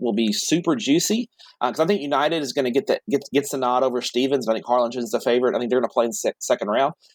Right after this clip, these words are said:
That's gonna be a super fascinating, uh, matchup against two programs in South Texas that are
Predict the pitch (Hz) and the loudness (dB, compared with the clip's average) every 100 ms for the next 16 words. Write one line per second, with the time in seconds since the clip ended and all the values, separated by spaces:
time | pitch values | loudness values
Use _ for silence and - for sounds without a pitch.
0 | _ - 180 175 139 - 175 185 151 147 | _ -4 -2 0 0 2 0 0 -2 2
1 | 135 131 135 127 117 113 107 101 - 123 | 2 0 0 0 0 0 0 0 0 0
2 | 123 120 107 104 - - 123 123 120 120 | 0 0 0 -2 -2 -4 2 2 2 0
3 | 107 104 - 120 104 - 127 113 - 110 | -2 -4 0 -2 0 -4 -4 -4 0 2
4 | 104 98 | 2 0